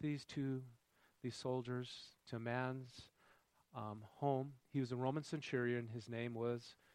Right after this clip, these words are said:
Cornelius. And we find his story, and I believe that is also in, um, oh, it escaped me here. Chapter ten,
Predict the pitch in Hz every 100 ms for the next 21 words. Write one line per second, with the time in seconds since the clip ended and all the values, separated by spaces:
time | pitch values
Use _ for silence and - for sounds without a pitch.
0 | _ _ _ - - 110 107 90 90 95
1 | - - - - _ _ _ _ _ _
2 | _ - 120 131 143 160 147 135 151 139
3 | - 139 135 135 139 - _ _ _ _
4 | _ _ _ _ _ _ 117 107 104 107
5 | 113 113 120 117 110 - 117 117 113 113
6 | 117 117 - 120 113 120 - 110 101 104
7 | 101 98 104 _ _ _ _ _ _ _
8 | _ _ - 107 - - _ _ _ 113
9 | - - 117 113 101 101 110 110 _ _
10 | _ _ - _ _ _ _ _ _ _
11 | - 120 - - 131